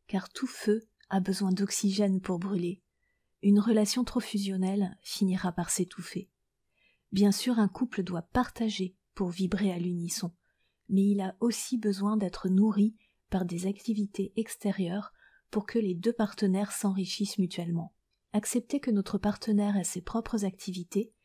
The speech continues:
même si elles sont différentes des nôtres. Ne pas vouloir le modeler à notre image, mais le laisser être qui il est, contribue à créer une belle relation. Cela permet aussi de s'appuyer sur nos forces respectives. Pour conclure,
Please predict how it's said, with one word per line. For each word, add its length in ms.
même 280
si 200
elles 100
sont 180
différentes 520
des 120
nôtres. 420
Ne 120
pas 240
vouloir 400
le 120
modeler 500
à 80
notre 260
image, 420
mais 200
le 100
laisser 420
être 280
qui 400
il 200
est, 160
contribue 640
à 120
créer 460
une 220
belle 240
relation. 540
Cela 320
permet 360
aussi 280
de 100
s'appuyer 540
sur 180
nos 120
forces 340
respectives. 760
Pour 180
conclure, 580